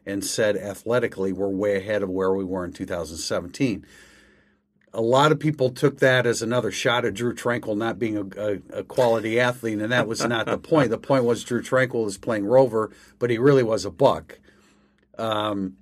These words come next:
you know, Niles Morgan was a starting Mike linebacker, good, solid s-,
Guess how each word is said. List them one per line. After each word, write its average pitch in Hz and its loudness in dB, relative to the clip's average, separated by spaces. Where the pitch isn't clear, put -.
you 131 -2
know, 113 -2
Niles 117 0
Morgan 127 4
was 113 -4
a 104 -6
starting 117 2
Mike 117 -2
linebacker, 107 -2
good, 135 4
solid 123 0
s-, - -10